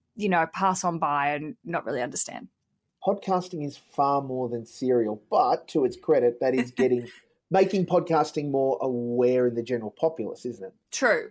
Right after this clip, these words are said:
Speaker 1: I think it's given people, um, something to cling on to, something that they get. Although when I talk to my dad, it's taken, I've been doing my show now for fourteen months. And whenever I'd mention the podcast, my dad would always sort of just go, "Oh, yeah." And, um,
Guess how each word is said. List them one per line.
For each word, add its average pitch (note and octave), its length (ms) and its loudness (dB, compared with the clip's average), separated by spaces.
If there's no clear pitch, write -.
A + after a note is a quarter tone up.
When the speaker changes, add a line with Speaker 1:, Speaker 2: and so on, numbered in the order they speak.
Speaker 1:
I A3+ 120 0
think C4+ 220 0
it's A#3+ 220 -2
given A#3 320 0
people, G3+ 640 0
um, F3+ 520 2
something G#3+ 300 -2
to G#3+ 80 -4
cling G#3 300 -2
on F3+ 180 2
to, E3+ 460 0
something F#3 340 -2
that F#3 140 -2
they F3+ 100 0
get. E3 640 -4
Although G#3 240 4
when A3 160 0
I A#3 80 4
talk A3+ 200 -4
to A3 100 -2
my G3+ 100 2
dad, F#3 540 2
it's F#3 200 -6
taken, G#3 380 -2
I've G3+ 180 -2
been A3+ 140 0
doing F#3+ 260 2
my F3+ 360 0
show F3+ 340 0
now E3 300 0
for E3+ 460 -4
fourteen F3 440 -4
months. F3+ 420 -4
And G3+ 60 2
whenever G#3 220 4
I'd G3+ 100 2
mention F3+ 300 -2
the F3 60 -4
podcast, E3+ 540 -4
my F3 160 0
dad F3+ 200 -2
would E3 100 -4
always E3+ 260 -2
sort E3 140 -6
of D#3+ 60 -14
just - 260 -6
go, F3 180 -2
"Oh, E4 80 2
yeah." A#3 200 2
And, F#3+ 340 2
um, F3+ 460 0